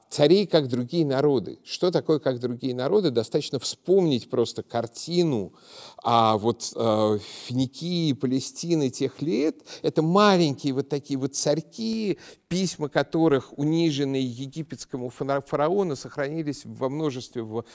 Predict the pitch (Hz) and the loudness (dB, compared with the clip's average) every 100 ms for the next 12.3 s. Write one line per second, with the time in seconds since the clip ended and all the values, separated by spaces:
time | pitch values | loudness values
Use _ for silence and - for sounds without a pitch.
0 | - - 117 - - 156 120 110 104 104 | -14 -2 -2 -2 -2 0 2 2 4 2
1 | 104 - 135 131 151 180 196 151 120 110 | 0 2 4 4 2 6 6 6 -2 -4
2 | - - 151 - 147 180 160 156 143 156 | -8 -6 -4 -2 0 0 0 -4 -2 -2
3 | - - 165 - 196 170 175 - 113 - | -2 -2 -2 -2 -4 -2 -4 -6 -12 -8
4 | 156 151 180 170 - 139 139 185 214 - | -6 0 2 2 0 -2 4 4 4 2
5 | 160 - 156 160 - - 117 92 - _ | -10 -4 -4 -2 -6 -10 -10 -10 -12 _
6 | - 101 120 120 113 - 143 - 151 160 | -12 -4 -2 0 -2 0 0 2 2 4
7 | 143 127 120 - - - 135 135 170 156 | 2 0 -2 -6 -10 0 0 4 4 4
8 | 131 - 113 113 110 127 104 110 113 117 | 2 0 -4 -4 -4 -2 -2 0 0 0
9 | 95 95 117 127 117 98 - 104 98 92 | -2 -8 -6 -6 -8 -14 -12 -10 -10 -8
10 | 90 98 120 - 92 107 110 107 107 110 | -8 -6 -8 -8 -10 -6 -6 -4 -6 -8
11 | _ 82 85 95 113 101 98 - 117 90 | _ -12 -10 -8 -6 -6 -10 -8 -6 -6
12 | 82 - - | -8 -18 -20